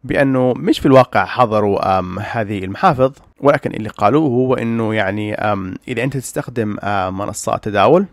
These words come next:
إذا أنت تستخدم هذه الأشياء اللي تقدر عن طريقها إنك مثلًا، آه، ترسل أموال من، آم، كيان إلى كيان آخر بدون من إنه هم يقدروا يتتبعوا، آم، هذه المعاملات، فالاتحاد الأوروبي قالوا هو هذا الشيء اللي راح يحظروه.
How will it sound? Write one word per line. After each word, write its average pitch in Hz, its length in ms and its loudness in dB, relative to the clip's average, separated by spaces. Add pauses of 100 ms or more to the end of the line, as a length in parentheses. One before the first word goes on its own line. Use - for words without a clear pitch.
(120)
إذا 127 140 -2
أنت 131 120 -2
تستخدم 120 480 -4
هذه 117 200 -2
الأشياء - 640 -2
اللي 110 160 -6
تقدر 107 300 -6
عن 92 100 -6
طريقها 110 420 -8
إنك 98 320 -8
مثلًا، 101 560 -6
آه، - 20 -6
ترسل 117 400 -4
أموال 104 540 2
من، 101 320 -6
آم، 95 440 -4
كيان 110 260 -4
إلى 95 180 -4
كيان 107 280 -6
آخر 139 360 2 (300)
بدون 120 220 -2
من 104 160 -4
إنه 104 540 -4
هم 104 300 -4
يقدروا 107 360 -4
يتتبعوا، 101 800 -2
آم، 98 160 -12
هذه 104 220 -4
المعاملات، 95 600 0 (100)
فالاتحاد 101 1600 0
الأوروبي 165 360 4
قالوا 123 380 0
هو 110 260 -2
هذا 101 320 -4
الشيء - 320 -8
اللي 92 180 -10
راح - 180 -6
يحظروه. 123 460 2